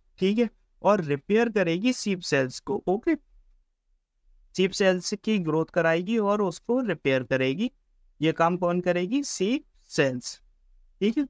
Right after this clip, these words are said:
कंपेनियन सेल्स की बात करें हम, ठीक है, कंपेनियन सेल्स, cells have dense cytoplasm।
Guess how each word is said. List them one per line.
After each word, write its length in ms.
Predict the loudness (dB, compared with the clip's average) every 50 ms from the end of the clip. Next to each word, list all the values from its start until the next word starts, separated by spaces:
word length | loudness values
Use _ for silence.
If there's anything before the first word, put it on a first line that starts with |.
| _ _ _ _ _ _ _ _ _ _ _ _ _ _ _ _ _ -2
कंपेनियन 600 | 0 0 2 2 0 0 0 0 0 0 0 0
सेल्स 340 | 0 0 -2 -2 -2 -4 -8
की 120 | -6 -6
बात 280 | -2 0 0 0 0 _
करें 220 | -4 -2 0 0
हम, 260 | -2 -2 -4 -6 -8 -10 _ _ _ _ _ _ _ _ _ _ _ _ _ _ _ _ _ _ _ _ _ _ -20 _ _ -20 -20 _ _ _ _ _ _ _ _ _ _ _ _ _ _ _ _ _ _ _ _ _ _ _ _ _ -20 -20 -20 -20 _ _ _ -2
ठीक 140 | 0 2 2
है, 140 | 2 0 0 _ _ _ _ _ _ 0
कंपेनियन 600 | 2 2 2 2 0 0 0 0 2 2 0 0
सेल्स, 460 | 0 0 0 2 2 0 -2 -4 -8 _ _ _ _ _ _ _ _ -20 _ _ _ _ _ _ _ _ _ _ -20
cells 540 | -10 -2 0 2 2 2 2 0 -4 -8 -14 _ -2 0
have 280 | 0 0 0 -2 -6 -4 -2
dense 340 | 0 0 0 0 -2 -4 -6
cytoplasm। 680 | -2 -2 0 0 0 -2 -4 -6 -4 -2 -4 -4 -4 -6